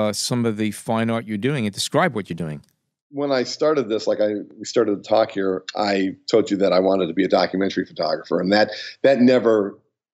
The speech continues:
Speaker 2: died in me. I decided that if no, you know, no one was gonna pay me to do this, I just needed to do it myself. So my entire life, I've then worked on personal projects.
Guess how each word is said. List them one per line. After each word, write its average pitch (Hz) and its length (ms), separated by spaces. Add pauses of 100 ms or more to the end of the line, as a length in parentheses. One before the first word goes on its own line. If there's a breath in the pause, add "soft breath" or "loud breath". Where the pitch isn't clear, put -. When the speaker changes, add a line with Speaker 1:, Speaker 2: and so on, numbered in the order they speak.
Speaker 2:
died 101 320
in 78 160
me. - 260 (420)
I 98 640 (560)
decided 131 640
that 107 440 (420)
if 127 200
no, 123 300
you 139 60
know, 98 160
no 143 260
one 185 100
was 143 140
gonna 139 180
pay 147 240
me 139 140
to 98 100
do 90 180
this, 90 300 (400 loud breath)
I 127 120
just 127 140
needed 117 200
to 104 100
do 113 200
it 101 60
myself. 95 600 (320 soft breath)
So 120 340
my 117 220
entire 120 500
life, 113 540 (340)
I've 104 640 (540)
then 117 600
worked 127 380
on 110 140
personal 123 420
projects. 117 720